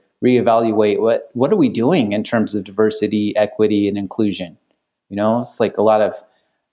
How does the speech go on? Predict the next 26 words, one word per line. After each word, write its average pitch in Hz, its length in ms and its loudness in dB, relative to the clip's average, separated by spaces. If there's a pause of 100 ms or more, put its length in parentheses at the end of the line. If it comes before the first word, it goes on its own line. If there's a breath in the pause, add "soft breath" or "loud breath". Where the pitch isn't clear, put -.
African 117 380 -2
American 120 460 0
voices 113 400 0
are 113 80 0
marginalized. 107 800 -2
A - 40 0
lot 113 120 2
of 98 80 -6
indigenous 107 520 -4
peoples 117 640 0 (220)
have 101 100 -8
been 95 100 -6
trying 127 400 0
to 127 60 2
get 117 180 0
your 120 140 2
attention 110 640 -2 (340)
at 104 160 -2
Standing 123 460 -2
Rock, 113 400 0 (180)
at - 220 0
Bears 113 360 2
Ears, 110 540 0
at 98 240 -4
Mauna 113 300 0
Kea. 110 520 2